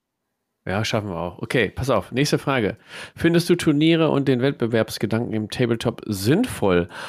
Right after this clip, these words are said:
Und das ist ja quasi, wenn man sich unsere letzte Folge anhört,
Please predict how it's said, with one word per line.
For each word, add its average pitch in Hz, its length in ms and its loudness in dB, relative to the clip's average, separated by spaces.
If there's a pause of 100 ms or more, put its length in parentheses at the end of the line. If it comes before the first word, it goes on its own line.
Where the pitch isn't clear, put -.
(200)
Und 110 180 0
das - 300 -2 (160)
ist - 160 -2
ja 123 120 0
quasi, 147 480 -2
wenn 120 140 2
man 117 100 0
sich 107 160 -6
unsere 113 180 0
letzte 123 360 0
Folge 147 340 0
anhört, 147 560 0